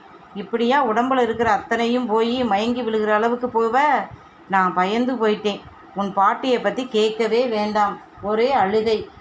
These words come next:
உடனே ஐயாவுக்கு ஃபோன் பண்ணி சொல்லவும் காரை எடுத்துக்கிட்டு வந்து உன்னை தூக்கி கொண்டு வந்து இந்த ஆஸ்பத்திரியில சேர்த்தாங்க.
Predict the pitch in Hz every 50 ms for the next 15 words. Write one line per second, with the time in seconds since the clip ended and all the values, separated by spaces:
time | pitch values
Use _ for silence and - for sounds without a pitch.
0 | - - - 196 214 214 220 220 220 233 233 240 254 262 240 - - - 202 208
1 | 226 233 233 220 208 202 202 208 190 - 208 214 226 226 226 226 220 226 233 233
2 | 226 220 208 208 214 226 226 254 254 240 196 - - 202 208 220 233 226 202 190
3 | 202 196 226 214 214 208 214 220 196 190 196 208 214 233 226 214 185 - - -
4 | - - - - 220 220 220 208 190 233 254 240 - 254 247 220 202 196 202 196
5 | 196 196 220 240 254 226 202 190 190 185 214 220 - 240 220 220 - 202 202 190
6 | 196 233 247 240 208 208 196 - - 214 202 202 196 208